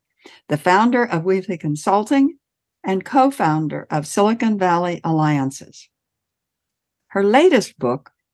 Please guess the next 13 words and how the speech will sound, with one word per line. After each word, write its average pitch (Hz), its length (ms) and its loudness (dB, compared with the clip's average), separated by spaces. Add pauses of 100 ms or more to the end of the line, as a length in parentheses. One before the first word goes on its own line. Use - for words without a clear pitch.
(140)
Turning 269 520 4
Ideas 202 760 -2
into 185 420 -6
Impact, 165 640 -8 (460)
is 165 220 -4
an 185 80 0
anthology 226 840 0
with 175 220 -4
fifteen 220 640 -6
other 156 300 -4
Silicon 175 580 -6
Valley 156 340 -2
consultants. - 800 -8